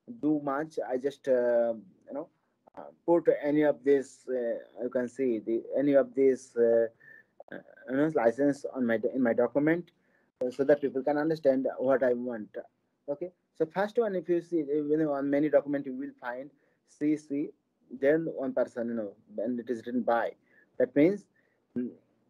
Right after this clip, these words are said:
you can, it is copyrighted and you can use it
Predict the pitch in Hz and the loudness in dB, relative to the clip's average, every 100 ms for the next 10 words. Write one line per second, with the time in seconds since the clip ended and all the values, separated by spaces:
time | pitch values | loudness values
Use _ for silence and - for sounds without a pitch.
0 | _ - 170 190 - 123 139 180 _ _ | _ 8 10 10 4 0 -4 -14 _ _
1 | _ _ _ _ - - 156 147 - 156 | _ _ _ _ -8 -8 -2 -2 0 0
2 | 147 180 190 139 139 151 156 170 123 160 | 0 -4 -6 -6 -4 -4 -4 -6 -4 -4
3 | 202 156 156 | -2 -4 -6